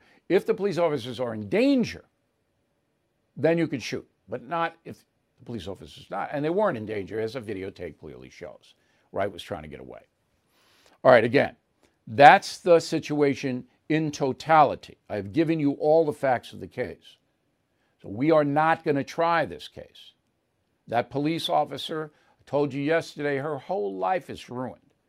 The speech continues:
okay? And Daunte Wright is dead. This is horrible. Nothing good about this.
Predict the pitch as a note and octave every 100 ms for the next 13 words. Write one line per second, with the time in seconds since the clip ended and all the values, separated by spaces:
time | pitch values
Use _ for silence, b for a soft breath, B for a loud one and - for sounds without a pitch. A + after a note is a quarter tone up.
0 | _ _ _ _ _ _ _ _ - F2
1 | B2 C3 C#3+ - _ _ _ A2+ A2+ A2
2 | A2+ A#2+ B2+ C3 G2+ F2 F#2+ A2 G#2 F3+
3 | D#3 - _ _ _ _ _ _ _ _
4 | _ _ _ _ _ _ - B2 - F3
5 | D#3 - - _ _ _ _ _ _ _
6 | - A#2 C#3 D#3+ A2 F2+ D#2+ - B1 -
7 | - -